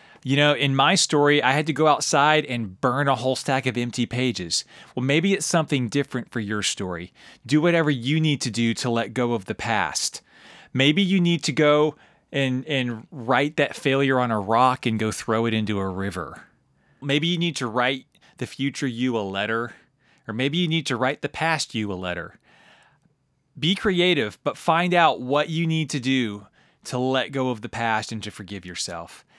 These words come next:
And then move into celebrating your full pages, celebrating your creative endeavors, celebrating your amazing expressions, and celebrate all the good things that have come out of your creative journey.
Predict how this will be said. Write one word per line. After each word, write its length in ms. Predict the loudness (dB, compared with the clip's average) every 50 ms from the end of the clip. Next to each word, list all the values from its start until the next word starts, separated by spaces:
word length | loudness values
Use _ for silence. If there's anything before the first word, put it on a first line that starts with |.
| -20 _ _ -4
And 160 | -2 -2 0
then 360 | 2 2 4 2 2 0 -2 -8 _ _ _ _ -10
move 320 | -4 -2 0 2 2 2
into 680 | 2 2 0 0 0 -2 -2 0 0 2 2 2 0 -2 _ _ _
celebrating 1040 | -2 0 0 2 2 2 2 0 0 0 -2 -2 -2 -2 -2 -2 -2 -4 -6 -6 -8
your 280 | -10 -8 -6 -6 -6
full 440 | -6 -6 -6 -4 -2 -2 0 -2 -2
pages, 720 | -4 -6 -8 -6 -6 -6 -8 -10 -12 -8 -6 -6 -6 -6 -8 _ _ _ _ _ _ -12
celebrating 1040 | -8 -4 -2 0 0 0 0 0 0 0 0 0 0 0 -2 -2 -4 -4 -6 -8 -10 _ _ _ _
your 160 | -8 -8 -6
creative 960 | -6 -6 -6 -6 -4 -2 -2 -2 -2 -2 -2 -4 -4 -6 -8 -10 -12 -14 -16 -18 _ _ _ _ _ -12
endeavors, 560 | -10 -8 -8 -6 -4 -6 -6 -6 -8 -8 -6
celebrating 880 | -4 -2 -2 -2 -2 -2 -2 -2 -2 -2 -2 -2 -4 -4 -4 -6 -8 -10 _ _ _ _ _ _
your 300 | -10 -4 -2 0 0 0
amazing 800 | -2 -2 -4 -6 -6 -4 -4 -2 -2 0 -2 -2 -2 -4 -4 -4
expressions, 800 | -4 -6 -6 -8 -8 -4 -2 -2 -2 -2 -2 -4 -6 -8 -8 -10
and 160 | -10 -10 -10 -8
celebrate 420 | -6 -4 -4 -4 -2 -2 -4 -2
all 240 | -2 0 0 0 0
the 80 | -2
good 320 | -4 -8 -4 -4 -4 -4 -4
things 280 | -6 -6 -6 -6 -6
that 60 | -10 -12
have 120 | -12 -12
come 180 | -10 -8 -6 -4
out 140 | -4 -4
of 100 | -6 -6
your 120 | -8 -10 -10
creative 480 | -8 -8 -8 -6 -6 -6 -8 -10 -10
journey. 460 | -10 -10 -8 -8 -8 -8 -10 -12 -16